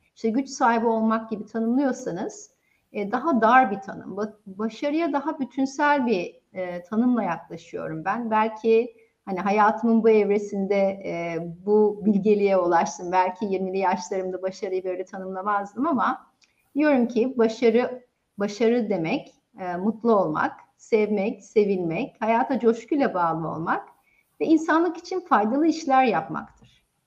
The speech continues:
E, yani bunun içinde ne para var, ne güç var, ne ünvan var. E, ve ben, e, evet, e,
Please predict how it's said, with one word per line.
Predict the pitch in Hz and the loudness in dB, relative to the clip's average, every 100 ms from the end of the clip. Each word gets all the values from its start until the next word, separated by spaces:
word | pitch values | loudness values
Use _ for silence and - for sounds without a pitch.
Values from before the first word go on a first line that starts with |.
| _ _ _ _ _ | _ _ _ _ _
E, | - 185 185 185 | -4 0 2 0
yani | - 214 226 214 | 0 0 0 2
bunun | 269 311 | 4 4
içinde | 302 302 285 302 | 4 2 0 2
ne | 294 | 2
para | 294 277 277 | 2 2 6
var, | 269 262 | 6 6
ne | 262 | 4
güç | 240 254 - | 0 -4 -2
var, | 247 226 | 0 0
ne | 240 | 0
ünvan | 214 214 202 190 185 | 0 0 0 -2 -2
var. | 165 175 240 - | -4 -4 -6 -10
E, | 202 196 196 208 | -8 -6 -6 -2
ve | 226 | 0
ben, | 233 262 269 269 - | 4 4 4 -2 -8
e, | 208 202 202 - | -6 -4 -4 -2
evet, | 262 254 - - _ - | 0 0 -2 -16 _ -10
e, | 190 190 190 185 | -4 -2 -2 -4